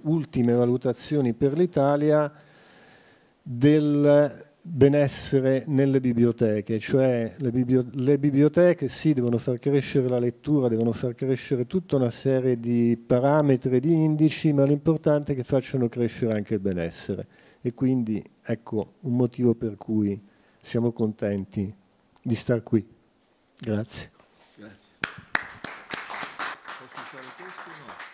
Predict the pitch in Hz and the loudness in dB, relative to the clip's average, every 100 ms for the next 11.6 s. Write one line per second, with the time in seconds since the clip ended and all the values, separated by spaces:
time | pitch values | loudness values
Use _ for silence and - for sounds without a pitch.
0 | - - 147 160 147 131 - - - 160 | -20 -20 -18 -18 -18 -20 -20 -20 -20 -20
1 | - 139 - - - - - - - - | -20 -16 -16 -14 -18 -20 -20 -20 -20 -20
2 | 113 - - 101 95 _ _ _ _ _ | -20 -20 -20 -20 _ _ _ _ _ _
3 | - - _ _ _ _ _ _ _ _ | -20 -20 _ _ _ _ _ _ _ _
4 | - - - - - - - 80 82 85 | -20 -18 -16 -18 -18 -18 -18 -18 -20 -20
5 | 87 - - - - 113 101 _ _ _ | -20 -20 -20 -20 -20 -20 -20 _ _ _
6 | _ _ _ _ _ _ _ _ 101 98 | _ _ _ _ _ _ _ _ -20 -20
7 | 95 _ _ 104 92 87 _ 90 101 104 | -20 _ _ _ _ _ _ -16 -12 -12
8 | 104 101 98 123 147 151 135 - _ _ | -14 -10 -4 -2 -2 -2 -8 -12 _ _
9 | _ _ _ _ - - _ _ _ _ | _ _ _ _ -20 -20 _ _ _ _
10 | _ _ _ 147 107 104 101 107 110 113 | _ _ _ _ -18 -14 -12 -12 -12 -10
11 | 120 160 160 - 147 151 | -10 -10 -12 -8 -8 -8